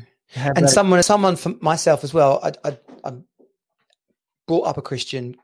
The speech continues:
Speaker 2: consider myself now also spiritual. I have a, I have a, I have a Christian based faith.
Speaker 1: Right.
Speaker 2: I'm all, I'm all okay with God. I'm okay with Jesus being around.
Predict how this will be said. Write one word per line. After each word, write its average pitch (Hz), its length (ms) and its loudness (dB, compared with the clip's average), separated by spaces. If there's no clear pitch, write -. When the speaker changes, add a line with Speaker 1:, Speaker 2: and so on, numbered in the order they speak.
Speaker 2:
consider 143 440 -6
myself 135 480 -4
now 139 200 -2
also 131 400 -6
spiritual. 127 560 -8
I 127 60 0
have 127 140 -4
a, - 120 -6
I 120 60 -4
have 123 160 -4
a, 117 160 -12
I 127 40 -4
have 123 140 -2
a 123 60 -6
Christian 123 640 -8
based 131 460 -2
faith. 139 600 -8
Speaker 1:
Right. 139 220 -4
Speaker 2:
I'm 139 100 0
all, 143 360 0
I'm 151 140 2
all 170 160 6
okay 147 340 4
with 127 160 0
God. 139 240 2
I'm 135 80 -2
okay 151 300 0
with 127 140 -4
Jesus 123 380 -10
being 123 280 -4
around. 127 360 -8